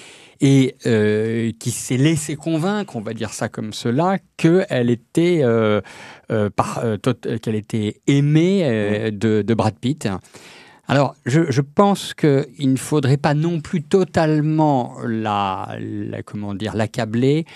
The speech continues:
Speaker 1: car je pense qu'il y a un certain nombre de personnes qui sont les fameux brouteurs, hein, dont on a, euh, dont, que l'on connaît, euh, qui ont fait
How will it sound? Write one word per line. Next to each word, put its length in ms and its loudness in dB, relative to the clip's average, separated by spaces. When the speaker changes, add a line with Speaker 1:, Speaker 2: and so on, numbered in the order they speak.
Speaker 1:
car 180 0
je 100 2
pense 380 2
qu'il 240 -4
y 100 2
a 120 4
un 60 0
certain 300 -6
nombre 200 -6
de 80 -6
personnes 600 -6
qui 120 -16
sont 100 -12
les 80 -10
fameux 260 -8
brouteurs, 640 -2
hein, 160 -8
dont 300 -10
on 380 -10
a, 180 -8
euh, 640 -10
dont, 160 -12
que 100 -12
l'on 140 -6
connaît, 420 2
euh, 60 2
qui 280 0
ont 180 4
fait 460 2